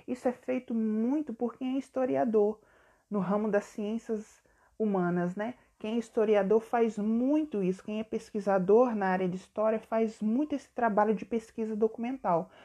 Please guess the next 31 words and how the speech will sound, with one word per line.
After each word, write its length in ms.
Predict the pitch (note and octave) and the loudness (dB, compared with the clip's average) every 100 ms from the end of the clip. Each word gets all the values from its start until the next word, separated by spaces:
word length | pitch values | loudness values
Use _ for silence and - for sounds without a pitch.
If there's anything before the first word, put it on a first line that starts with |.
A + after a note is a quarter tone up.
| - | -8
pra 160 | - C4+ | 2 4
justamente 720 | A#3+ D#4 F#4 E4 C4+ B3 C4 | 4 0 0 0 0 -2 -4
extrair 560 | C4 - C4+ B3 A3+ C4+ | -12 -4 0 2 2 0
esses 340 | E4 - A#3 | -2 -6 -2
dados 400 | G3 G3 B3 A3+ | 0 0 0 -2
e 80 | A#3 | -4
saber 540 | - B3 G#3+ F#3+ F#3 - - - | -6 -6 0 2 2 -4 -16 -8
o 80 | B3 | -4
porquê 680 | - G#4+ - - G#3+ D4 - _ _ _ _ | 0 0 -2 2 4 4 -2 _ _ _ _
que 140 | - _ | -20 _
em 160 | A#3 A#3+ | -2 0
determinada 640 | A#3 A#3 A3+ A3 A#3 C4+ | 0 0 0 0 0 -2
sociedade, 600 | - B3+ A#3 G3 F#3+ G3 | -4 -6 -2 2 2 2
em 40 | |
determinada 680 | G3+ G3+ A3 A3 A3 A#3 A#3+ | -4 -6 -4 -2 -2 0 2
época, 320 | G3 F#3+ - | 2 0 -2
as 240 | A#3 A3+ - | -2 -4 -8
pessoas 380 | B3 - - | -10 -4 -6
se 80 | - | -4
comportavam 680 | - A#3+ - - - D3 C#4+ | -4 -4 -4 -8 -2 0 0
daquele 440 | G#3 F#3+ D#3+ D3 | -2 -2 -4 -4
jeito. 360 | E3 C#3 B2+ - _ _ _ - _ | -2 -6 -6 -12 _ _ _ -20 _
Quais 240 | - B3+ A#3+ | 6 6 8
as 160 | B3+ | 4
intenções 840 | A3+ B3 B3+ A#3+ - C#4+ E4 D#4 A3+ | 4 -2 -2 -4 -2 4 4 4 2
no 120 | A3 | -2
discurso 580 | G3 - - B3 A#3+ G3 | -2 -6 0 0 0 0
daquelas 420 | F3+ F#3 F3+ F3+ | 0 2 -2 -2
pessoas 440 | - F3+ G#3 G3+ F3+ | -8 -2 2 2 4
daquele 460 | G#3+ A3 G#3 F3+ | 2 2 0 -2
tempo. 460 | F3 A#2+ C3+ - | -4 -10 -12 -14